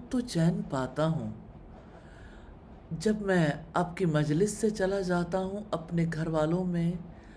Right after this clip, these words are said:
اپنے بیوی بچوں میں، اپنے کاروبار میں، میرا کہیں جی نہیں لگتا۔ میرا دل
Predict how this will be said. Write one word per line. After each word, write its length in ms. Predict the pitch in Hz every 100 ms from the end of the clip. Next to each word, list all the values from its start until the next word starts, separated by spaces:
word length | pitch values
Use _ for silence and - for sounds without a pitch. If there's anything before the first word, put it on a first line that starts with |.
| - -
اپنے 300 | 165 - 175
بیوی 340 | 165 170 170
بچوں 500 | 185 180 170 - 196
میں، 280 | 196 160 165 175 - - - -
اپنے 380 | - 165 190 190
کاروبار 640 | 180 160 156 156 160 175
میں، 220 | 196 180 175 175
میرا 220 | 214 240 233 -
کہیں 520 | 196 190 214 226 220
جی 200 | 180 190
نہیں 360 | 180 170 175 170
لگتا۔ 400 | 147 - 113 90 - - - - - - - - -
میرا 220 | 208 240 233 165
دل 300 | 226 247